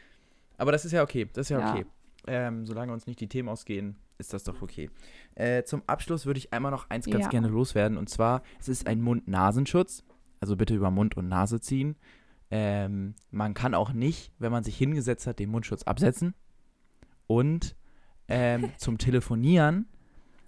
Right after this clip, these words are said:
Speaker 1: macht es keinen Sinn, den Mundschutz abzunehmen. Weil es ist einfach ein dünner Stoff. So,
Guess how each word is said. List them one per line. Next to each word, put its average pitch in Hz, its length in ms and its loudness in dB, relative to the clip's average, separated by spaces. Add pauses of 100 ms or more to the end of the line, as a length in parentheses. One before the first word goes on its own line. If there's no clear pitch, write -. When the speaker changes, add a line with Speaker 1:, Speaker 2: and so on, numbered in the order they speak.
(100)
Speaker 1:
macht 139 240 2
es 147 160 -6
keinen 156 260 2
Sinn, 120 260 2
den 104 140 -6
Mundschutz 117 460 -6
abzunehmen. 95 600 -2 (200)
Weil 123 380 4 (1000)
es - 180 0
ist 147 140 -2
einfach 123 260 0
ein 123 140 -2
dünner 143 260 0
Stoff. - 420 0
So, 107 280 -4